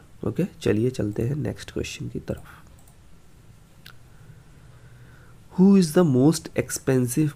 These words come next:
player bought in आईपीएल auction टू थाउजेंड ट्वेंटी फ़ोर? एक ऑक्शन हुआ है अभी recently सऊदी अरब में,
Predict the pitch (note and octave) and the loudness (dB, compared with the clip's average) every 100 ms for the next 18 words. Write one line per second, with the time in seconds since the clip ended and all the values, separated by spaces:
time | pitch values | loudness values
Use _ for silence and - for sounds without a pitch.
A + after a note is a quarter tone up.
0 | - A#2 A#2 A#2 A#2 - - A#2+ A#2 - | -4 2 2 2 -2 -10 -12 -10 -6 -2
1 | B2 C3+ C3+ A#2 A2+ A2+ A#2+ - - - | 0 -2 -2 -2 -2 -4 -12 -20 -20 -20
2 | - - - - A2+ A#2 C3+ C#3 C#3 A2+ | -20 -20 -20 -4 -2 0 2 0 0 -4
3 | - - - A#2 A#2+ - - - - - | -6 -10 -4 -4 -4 -12 -20 -20 -20 -20
4 | - - - - - - - C#3+ C#3 C3+ | -20 -20 -20 -20 -20 -20 2 2 2 0
5 | A2+ A#2 C3+ B2 A#2 A#2+ - - - - | 0 -2 -2 -6 -4 -8 -6 -8 -8 -20
6 | - - - - - - - - - - | -20 -20 -20 -20 -20 -20 -20 -20 -20 -20
7 | - - - - - - - - - - | -20 -20 -20 -20 -20 -20 -20 -20 -20 -6
8 | C#3+ - C3 B2+ - E3+ D#3+ B2+ B2+ C3+ | -6 2 0 0 0 2 4 2 2 2
9 | B2 B2 A#2+ A#2 C3+ - - - - A#2+ | -2 -2 -2 -2 -2 -6 -20 -20 -10 -2
10 | A#2 A#2+ A#2 A#2 B2+ C3+ - A2+ A2+ C3+ | 0 2 0 0 -4 -6 -2 0 2 0
11 | - A2+ A2 A#2+ | 2 0 -2 -4